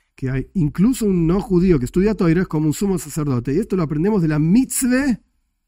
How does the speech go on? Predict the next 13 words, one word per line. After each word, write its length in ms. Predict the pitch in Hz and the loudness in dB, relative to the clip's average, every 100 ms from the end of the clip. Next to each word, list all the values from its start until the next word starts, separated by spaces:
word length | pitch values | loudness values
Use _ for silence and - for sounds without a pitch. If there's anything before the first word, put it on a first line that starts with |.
| _ _ _ _ _ _ _ _ _ _ _ _ _ _ _ _ | _ _ _ _ _ _ _ _ _ _ _ _ _ _ _ _
Perdón, 300 | 156 175 143 | -4 -2 -4
aprendemos 480 | 147 165 170 233 180 | -6 -4 -2 -2 -2
de 80 | 160 | -2
ahí, 220 | 208 170 | 0 0
perdón, 380 | 135 143 151 190 | 0 0 0 -2
aprendemos 560 | 139 143 139 156 226 175 | -6 -4 -2 0 0 0
de 60 | |
ahí 80 | 185 | 0
que 80 | 196 | -2
es 80 | 185 | -2
una 120 | 165 | 0
mitzvah 480 | 156 180 240 - 202 | 2 2 0 0 0
enseñarles. 1080 | 156 156 139 220 247 165 123 104 - - | 0 0 0 2 2 2 0 -2 -12 -20